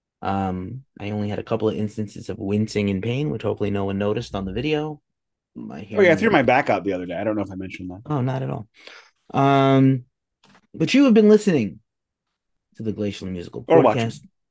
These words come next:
Speaker 1: Or watching. Thank you so much for being here. If you made it this far, you are one of our regulars at the bar, one of our real ones. You pulled up a stool and you sat here the entire time. So thank you very much. And, uh, please,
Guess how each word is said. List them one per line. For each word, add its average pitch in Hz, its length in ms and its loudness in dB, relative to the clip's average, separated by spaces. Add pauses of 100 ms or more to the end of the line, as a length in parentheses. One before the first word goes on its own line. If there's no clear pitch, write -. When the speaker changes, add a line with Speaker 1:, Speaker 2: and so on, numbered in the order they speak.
(120)
Speaker 1:
Or 156 100 2
watching. 101 420 -4
Thank 143 220 -4
you - 80 -10
so 107 140 -4
much 98 160 -4
for - 100 -20
being 117 260 -4
here. 117 240 -4
If - 240 -8
you 95 120 -6
made 95 180 -4
it 90 80 -10
this - 180 -12
far, 110 300 -2
you 107 220 -4
are 90 80 -4
one 92 140 -8
of 90 100 -10
our 82 120 -10
regulars 92 600 -8 (400)
at 95 160 -6
the 95 80 -8
bar, 131 420 2
one 117 140 -4
of 98 140 -6
our 90 100 -6
real 127 260 0
ones. 120 400 -6
You 98 60 -14
pulled 110 260 -8
up - 120 -8
a - 40 -14
stool 113 420 -4
and 95 120 -4
you 98 60 -6
sat 98 260 -6
here 98 160 -4
the 92 140 -10
entire 117 400 -4
time. 95 400 -8 (380)
So 147 120 -2
thank 147 240 -2
you 107 80 -4
very 90 200 -4
much. 90 440 -10 (440)
And, 95 320 -2
uh, 90 140 0
please, 147 720 0